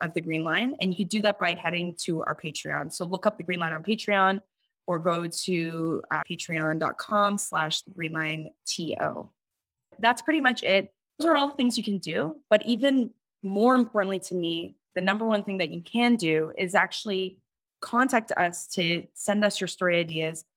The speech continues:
things that are happening in your community that you really care about, that you want us to cover, that you feel are being overlooked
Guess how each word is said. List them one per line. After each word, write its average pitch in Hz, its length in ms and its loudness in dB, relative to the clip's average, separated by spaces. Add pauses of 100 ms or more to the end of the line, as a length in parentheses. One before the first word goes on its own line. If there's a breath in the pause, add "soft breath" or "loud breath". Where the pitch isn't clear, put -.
(120)
things 247 220 2
that 226 120 2
are 190 240 6
happening 180 580 -2
in 190 120 2
your 185 100 2
community 175 380 0
that 165 160 -2
you 185 140 -4
really 220 180 0
care 170 200 -4
about, 165 260 -2
that - 120 -6
you 165 80 -4
want 165 180 0
us 185 140 -6
to - 60 -8
cover, 160 360 -4
that 151 140 -10
you 165 80 -8
feel 185 200 -2
are 165 120 0
being 160 260 -2
overlooked 160 680 0